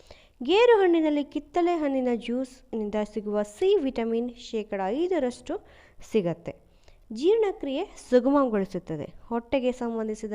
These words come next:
ರೋಗಗಳನ್ನು ದೂರ ಮಾಡುತ್ತದೆ. ಈ ಹಣ್ಣಿನಲ್ಲಿ ಗಾಯಗಳನ್ನು ಅತಿ ಬೇಗ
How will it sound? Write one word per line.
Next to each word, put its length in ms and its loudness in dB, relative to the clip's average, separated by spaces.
ರೋಗಗಳನ್ನು 760 -4
ದೂರ 220 2
ಮಾಡುತ್ತದೆ. 600 -10
ಈ 80 2
ಹಣ್ಣಿನಲ್ಲಿ 680 0
ಗಾಯಗಳನ್ನು 720 0
ಅತಿ 240 -4
ಬೇಗ 320 0